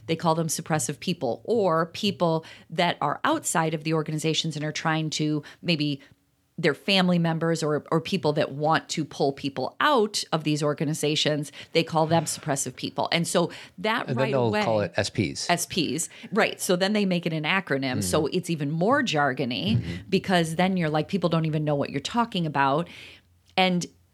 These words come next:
Speaker 1: it's so, what does that do? You call someone a suppressive person, it's such, it shuts down the whole conversation.
Speaker 2: Yeah.
Speaker 1: Well, you're an S P, so I, I, I can't talk to you.
Speaker 2: This may as well not be, may as well not be a human being in front of
Speaker 1: Correct.
Speaker 2: me. They are an S P.
Speaker 1: Todd,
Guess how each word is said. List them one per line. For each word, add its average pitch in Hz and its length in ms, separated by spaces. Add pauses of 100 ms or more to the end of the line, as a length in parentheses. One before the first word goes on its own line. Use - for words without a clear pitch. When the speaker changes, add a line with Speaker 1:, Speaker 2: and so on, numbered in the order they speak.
(140)
Speaker 1:
it's 185 220
so, 214 520 (100)
what 165 640
does 285 160
that 180 280
do? 175 420 (180)
You 202 100
call 254 240
someone 254 240
a 190 40
suppressive 190 440
person, 240 400
it's 175 160
such, 240 300
it 190 120
shuts 277 360
down 208 240
the 175 60
whole 170 140
conversation. 165 840
Speaker 2:
Yeah. 92 240
Speaker 1:
Well, 233 120
you're 254 140
an 240 120
S 202 180
P, 226 380
so 160 340
I, 165 100 (120)
I, 160 220 (140)
I 156 120
can't 151 400
talk 185 320
to - 100
you. - 80
Speaker 2:
This - 80
may 117 100
as 98 80
well 101 120
not 92 240
be, 98 120
may 107 280
as 101 200
well 101 240
not 98 280
be 98 100
a 90 60
human 90 320
being 104 240
in 85 80
front 95 240
of 87 80
Speaker 1:
Correct. - 0
Speaker 2:
me. 87 280 (360)
They 98 200
are 90 340
an 90 120
S 87 220
P. - 280 (280)
Speaker 1:
Todd, 185 240